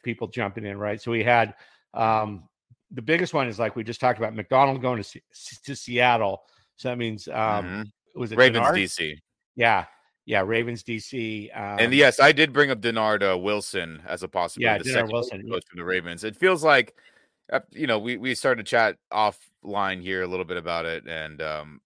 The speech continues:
Speaker 2: it seems like Ravens will elevate him 'cause, you know, they're the opposite of the Rams. They elevate their guys, <laughs> you
Speaker 1: <laughs>
Speaker 2: know,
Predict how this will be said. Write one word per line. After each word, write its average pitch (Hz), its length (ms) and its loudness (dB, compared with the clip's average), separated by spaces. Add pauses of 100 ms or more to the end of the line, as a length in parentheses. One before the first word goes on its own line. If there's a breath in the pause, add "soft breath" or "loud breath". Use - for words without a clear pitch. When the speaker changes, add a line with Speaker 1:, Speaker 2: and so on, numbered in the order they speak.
Speaker 2:
it 139 140 -4
seems 185 260 -4
like 127 240 2
Ravens 135 380 -2
will 123 100 0
elevate 135 400 0
him 147 140 -8
'cause, 151 180 -6
you 175 60 -4
know, 147 100 0
they're 147 160 2
the 165 100 4
opposite 131 420 2
of 110 40 -2
the 101 80 -2
Rams. 104 280 0
They 107 140 0
elevate 110 440 0
their 110 140 -4
guys, 104 440 -4 (460)
<laughs> - 160 -10
you 190 80 4
Speaker 1:
<laughs> - 260 -2
Speaker 2:
know, 151 140 -2